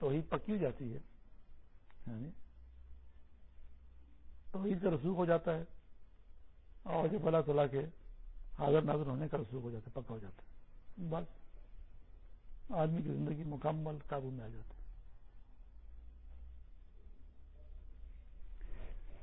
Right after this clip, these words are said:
آیت کو حاصل کرنے کے لیے جو ہم کہتے ہیں اس کو بولے آدمی سنیں، یہ جاری ذکر جو کرواتے ہیں تو اسی دھیان کے ساتھ کرواتے ہیں کہ اللہ تعالیٰ سے اللہ کا غیر کا تعلق نکلا،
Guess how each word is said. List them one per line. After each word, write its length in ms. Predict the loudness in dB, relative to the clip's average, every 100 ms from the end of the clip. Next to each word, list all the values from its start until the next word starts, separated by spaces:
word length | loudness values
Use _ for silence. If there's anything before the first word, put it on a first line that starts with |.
| -2 8
آیت 260 | 10 12
کو 60 | 12
حاصل 140 | 10
کرنے 260 | 10 8 10
کے 80 | 10
لیے 140 | 10
جو 140 | 10
ہم 60 | 8
کہتے 200 | 8 6
ہیں 80 | 4
اس 40 |
کو 80 | 8
بولے 300 | 12 12 12
آدمی 220 | 10 6 4
سنیں، 260 | 6 6 4 -2 -6 -6 -4 -4 -4 -6 -6 -6 -8 -2 4
یہ 40 | 12
جاری 220 | 12 12
ذکر 220 | 10 10
جو 120 | 10
کرواتے 420 | 12 12 12 8
ہیں 80 | 4 4
تو 60 |
اسی 140 | 4 8
دھیان 220 | 10 8
کے 80 | 8
ساتھ 180 | 8 8
کرواتے 260 | 6 6
ہیں 80 | 4
کہ 80 | 4
اللہ 160 | 4 4
تعالیٰ 280 | 4 2
سے 60 | 4
اللہ 140 | 6
کا 120 | 6 6
غیر 160 | 4
کا 120 | 2
تعلق 300 | 0 0 0
نکلا، 260 | 0 0